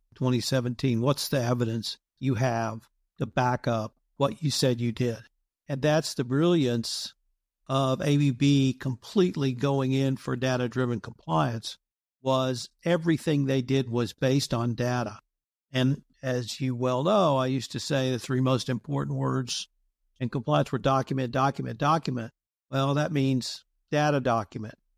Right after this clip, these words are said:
and database your decision and database your monitoring and use the information you garner from that monitoring to database your remediation going forward. So I think they were able to use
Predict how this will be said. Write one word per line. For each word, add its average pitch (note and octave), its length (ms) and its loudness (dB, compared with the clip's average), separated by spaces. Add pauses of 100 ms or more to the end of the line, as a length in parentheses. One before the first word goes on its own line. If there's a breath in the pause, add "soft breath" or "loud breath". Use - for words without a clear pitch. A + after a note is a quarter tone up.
(220)
and B2+ 280 -2
database C3+ 560 0
your B2 120 -4
decision B2 600 -4 (440)
and B2 140 -8
database C3+ 560 0
your C3 100 -2
monitoring B2+ 680 -2 (300)
and B2+ 120 0
use C3 240 2
the C#3+ 100 4
information C3+ 560 0
you B2 100 -4
garner C3+ 400 2
from B2+ 180 -6
that B2+ 180 -2
monitoring B2 480 -2 (320)
to B2+ 80 -12
database C3 640 0
your A#2 240 -2
remediation B2+ 640 0
going A2+ 220 -2
forward. A#2+ 400 -6 (680)
So C#3 560 2
I D#3 180 0
think E3 240 -2
they C#3+ 160 0
were C3+ 180 0
able C3+ 220 0
to B2+ 80 0
use C#3 480 2